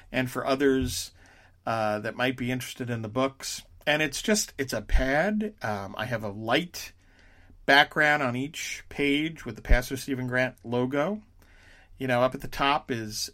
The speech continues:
uh, you know, just, uh, Pastor Stephen Grant novels, you know, Ray Keating. I can't remember which is up top, which is the bottom, but basically it's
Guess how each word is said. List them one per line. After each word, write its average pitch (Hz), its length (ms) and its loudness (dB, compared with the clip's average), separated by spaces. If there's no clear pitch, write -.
uh, 101 460 -8
you 113 120 -10
know, 101 200 -14
just, - 320 -12
uh, 101 120 -6
Pastor 107 300 -6
Stephen 113 280 -8
Grant 110 220 -4
novels, 165 800 -2
you - 80 -10
know, 107 180 -6
Ray 110 220 -6
Keating. 160 420 -4
I 110 60 -8
can't 139 140 -4
remember 113 220 -6
which 107 180 -8
is 107 80 -8
up 104 240 -8
top, 107 280 -6
which 104 160 -10
is 104 120 -12
the 101 80 -14
bottom, 101 380 -8
but - 280 -14
basically 143 440 2
it's - 180 -14